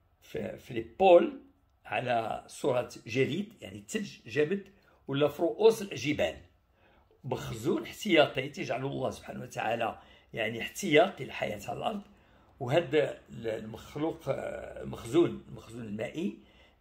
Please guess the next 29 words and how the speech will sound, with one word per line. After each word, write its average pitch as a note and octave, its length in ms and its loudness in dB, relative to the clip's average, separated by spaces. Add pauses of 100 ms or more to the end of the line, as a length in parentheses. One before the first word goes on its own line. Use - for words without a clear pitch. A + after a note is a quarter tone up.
تيبلغ C#3 420 -4
تقريبا C3+ 480 -4
واحد - 200 -8
فاصلة C3 380 -6
ثمانية D3 420 -6
في C3 160 -10
المية B2 280 -4 (380)
من B2 200 -6
ماء B2 220 -2
الأرض B2+ 300 -4
العذب، C3+ 320 -2 (460)
بينما B2+ 640 -4
لا B2 120 -2
يشكل C3+ 380 -4
المياه A#2+ 360 -6
في - 100 -12
الأنهار C#3+ 540 0 (460)
وفي B2 260 -6
المحيطات C3 680 -4
إلا B2 380 -2
صفر - 640 -4 (100)
فاصلة D3 500 -6 (420)
اثنين D#3 240 -2
في - 140 -16
المية، B2+ 440 -4 (360)
آه، - 580 -6
على A#2+ 200 -2
وجه G2+ 180 -4
الأرض. - 220 -18